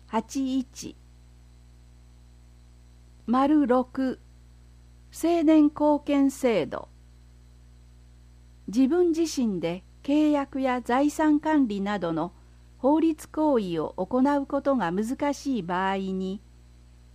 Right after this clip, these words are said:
家庭裁判所が適任と思われる青年後見人を選任し、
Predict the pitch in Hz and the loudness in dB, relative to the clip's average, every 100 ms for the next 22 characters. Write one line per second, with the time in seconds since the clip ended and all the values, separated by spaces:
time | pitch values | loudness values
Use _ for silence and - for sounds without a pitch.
0 | - 254 254 320 311 302 294 269 285 277 | -8 -6 0 2 2 0 0 0 2 0
1 | 277 269 208 175 - - - - 262 294 | 0 -2 -2 -4 -8 -20 -6 0 2 4
2 | 294 302 285 285 269 262 277 269 269 247 | 6 6 6 2 0 2 2 0 0 -2
3 | 165 160 - - - - - 302 320 302 | -2 -6 -10 -20 -20 -20 -6 2 4 6
4 | 311 285 294 294 285 277 277 269 269 262 | 6 4 2 0 0 2 4 4 2 2
5 | 254 254 - 247 247 240 233 226 - 208 | -2 -4 -2 2 4 4 2 -2 -6 -8
6 | 208 | -8